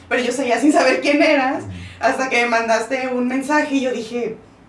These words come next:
Speaker 1: "¿Quién es?". Y ya me meto y digo, "¿Y por qué me habla?".
Speaker 2: Sí, sí, sí.
Speaker 1: <laughs> ¿Te acuerdas?
Speaker 2: Sí, claro, y resulta que yo te contacté porque después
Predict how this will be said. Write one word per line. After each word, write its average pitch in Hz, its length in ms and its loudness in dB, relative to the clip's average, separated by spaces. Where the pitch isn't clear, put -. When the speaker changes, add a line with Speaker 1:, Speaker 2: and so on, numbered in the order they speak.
Speaker 1:
"¿Quién - 220 -10
es?". 339 360 2
Y 277 80 -2
ya 226 120 2
me 262 160 -2
meto 302 420 4
y 320 60 6
digo, 294 260 0
"¿Y 320 120 -8
por 262 260 -10
qué 277 120 -2
me 349 100 2
habla?". 466 680 2
Speaker 2:
Sí, 131 60 -6
sí, 135 360 -4
sí. 143 220 -4
Speaker 1:
<laughs> - 40 -16
¿Te 285 40 -4
acuerdas? 269 720 0
Speaker 2:
Sí, 147 180 -2
claro, 147 280 2
y 123 60 -12
resulta 135 360 -6
que 147 60 -8
yo 143 80 -2
te 143 80 -4
contacté 151 480 -2
porque 123 360 -6
después 110 420 -8